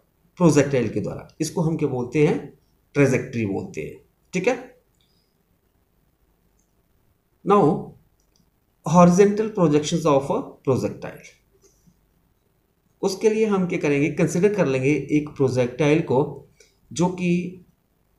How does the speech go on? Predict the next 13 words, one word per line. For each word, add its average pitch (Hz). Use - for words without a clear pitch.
उसको 175
हम 156
हॉरिजॉन्टल 156
डायरेक्शन 143
में 143
थ्रोन 151
करते 156
हैं 139
by 135
giving 139
some 135
initial 139
velocity 120